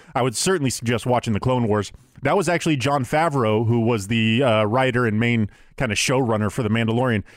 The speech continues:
He got first, uh, involved in Star Wars was in the Clone Wars series, where he did the voice of one of the characters. And I don't think it's a coincidence that a guy who clearly had, uh, was a fan of this franchise,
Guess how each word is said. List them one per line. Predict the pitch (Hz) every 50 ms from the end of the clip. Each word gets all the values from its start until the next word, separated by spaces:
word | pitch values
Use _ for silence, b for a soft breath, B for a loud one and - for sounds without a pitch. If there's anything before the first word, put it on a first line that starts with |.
| B B B
He | B 185
got | 202 202 185 -
first, | - 175 175 175 151 - - 180
uh, | 175 175 175 175 180 185
involved | 185 165 160 139 123 165 196 226 226 156
in | 120 107
Star | - 139 117 107
Wars | 107 107 104 98
was | 113 107 98 120
in | 127 104
the | 101
Clone | - - 131 139 135
Wars | 117 107 -
series, | - 117 104 101
where | 98 110 101
he | 117 123
did | 117 104
the | 101 101
voice | 85 110 120 117 110 - -
of | - 117 95 85
one | 92 98 92
of | 92 -
the | 85
characters. | - 104 95 90 - - 90 85 - - _ _ _ _ _ _ _ _ _ _ _ _ _ _ _ _ _ _ B B B B B
And | B 151 151
I | 151
don't | 151 170 196 202
think | - 190 175
it's | 175 -
a | -
coincidence | - 143 160 147 - 147 143 143 -
that | 151 127 120
a | 123
guy | 98 127 123 127 123 117
who | 113 120 117 110 104 104 b b b b b b
clearly | b - 160 165 165 170 170 170 175 156 151 151 135
had, | 127 135 135 135 131 131 123 156 - -
uh, | - 131 120 120 120 120 120 123 131 143
was | 131 143 123
a | 131
fan | 120 - - 165 160 156 151 170
of | 151 113
this | 113 123 -
franchise, | - - 120 107 147 - - 120 107 104 104 104 -